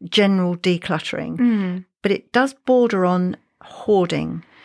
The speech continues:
Speaker 1: Now, hoarding is
Speaker 2: Yeah.
Speaker 1: a different situation, and hoarding can sometimes, um, indicate a deeper issue at
Speaker 2: Mm.
Speaker 1: stake here. So, um, don't take decluttering too seriously.
Speaker 2: Yes.
Speaker 1: Take it a bit lighthearted.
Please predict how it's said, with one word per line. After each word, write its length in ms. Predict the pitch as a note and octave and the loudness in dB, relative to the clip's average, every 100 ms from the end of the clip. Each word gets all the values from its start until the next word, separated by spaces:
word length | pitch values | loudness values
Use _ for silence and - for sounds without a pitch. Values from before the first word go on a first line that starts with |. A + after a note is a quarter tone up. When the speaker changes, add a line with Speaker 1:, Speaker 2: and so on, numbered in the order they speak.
| - - | -10 -2
Speaker 1:
Now, 140 | G3+ | -2
hoarding 460 | G3 C4+ C#4 B3 G#3 | 0 2 4 4 2
is 100 | F3+ | 2
Speaker 2:
Yeah. 60 | |
Speaker 1:
a 60 | F#3+ | 0
different 360 | G#3+ - F3+ | -2 -2 -6
situation, 1040 | - - - - - E3+ E3 E3 D#3+ D3 E3+ | -6 -6 -2 -2 0 2 2 0 -2 -4 -2
and 200 | F3 F3+ | 0 0
hoarding 600 | F3+ A3+ G#3 G3+ F#3 F#3 - - - - | 2 2 2 2 2 0 -4 -18 -20 -4
can 160 | G#3+ | -2
sometimes, 680 | F#3 A3 G3+ G3 F#3 F3+ - - - | 2 2 2 2 0 0 -4 -14 -4
um, 340 | F3+ F3 F3 - | 0 2 0 2
indicate 520 | G3+ F#3+ F3 F3+ F3 | 2 2 0 0 0
a 40 | |
deeper 520 | F3 - F#3+ F3+ F3 E3+ | -2 0 0 0 0 2
issue 400 | F3 E3 D3 E3 - | 0 -2 -4 -6 -4
at 140 | C4 G3+ | 0 0
Speaker 2:
Mm. 60 | |
Speaker 1:
stake 400 | G3 F#3+ D3 F#3+ | 0 2 2 0
here. 340 | F#3+ E3+ D#3+ D#3+ _ _ - - - - | -2 -4 -4 -8 _ _ -20 -20 -20 -18
So, 480 | - - F3+ F3+ F3 - _ | -4 2 4 4 0 -6 _
um, 400 | F3 F3 F3 E3+ - _ | 0 0 0 -2 -8 _
don't 220 | - B3+ C#4+ | 0 0 2
take 280 | B3+ - _ _ | -2 -2 _ _
decluttering 640 | G#3 F#3 G#3 F#3 F3+ F3 F3 _ | -2 -2 -4 -4 -2 -4 -6 _
too 160 | - A#3+ | 0 0
seriously. 720 | A3 F3 D3+ D#3+ - D#3+ - - - - - | 2 2 2 -2 -6 -8 -8 -14 -20 -14 0
Speaker 2:
Yes. 600 | B3 G3 F#3+ - - - | 2 2 -4 -8 -8 -2
Speaker 1:
Take 220 | C4+ - | -2 0
it 100 | - | -2
a 40 | |
bit 240 | F3+ F3+ - | 0 -2 0
lighthearted. 680 | D#3 D#3 D3+ D#3 E3 - | 0 0 -4 -2 -2 -4